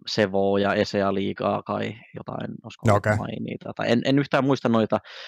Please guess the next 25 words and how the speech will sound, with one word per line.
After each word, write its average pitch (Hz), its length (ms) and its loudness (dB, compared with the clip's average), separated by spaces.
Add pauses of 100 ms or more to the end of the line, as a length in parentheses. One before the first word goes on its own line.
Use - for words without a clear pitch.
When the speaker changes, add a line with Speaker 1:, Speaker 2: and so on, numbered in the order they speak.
(540)
Speaker 1:
nettiliigoja, 104 560 6
mutta 104 200 0
muistan, 143 300 6
että - 80 0
sit 147 120 2
mentiin 117 280 4
jo 110 200 6 (240)
Copenhagen 113 520 4
Gamesille. 104 800 4
Oli 123 180 2
ihan 127 180 4
kivaa 113 420 4
silleen 107 320 2
niinku 104 440 0 (420)
eka 110 240 0
go 107 200 6
ulkomaaturnaus, 104 1300 0 (100)
oli 104 340 -2
intoa, 104 680 0
kiinnostusta 104 640 -2
ja 101 80 0
kaikkea 101 340 -2
tosi 101 180 -4
paljon 101 320 0
ja 104 180 2